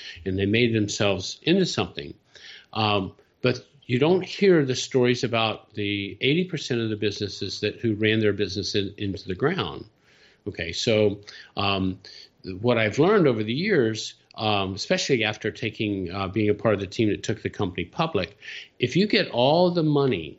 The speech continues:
that you need, if you get all the resources that you need to build your business first,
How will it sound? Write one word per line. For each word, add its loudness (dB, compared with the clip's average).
that 0
you 0
need, 0
if -4
you 2
get 2
all 4
the 2
resources -2
that -4
you -2
need 2
to -2
build 4
your 0
business -2
first, -2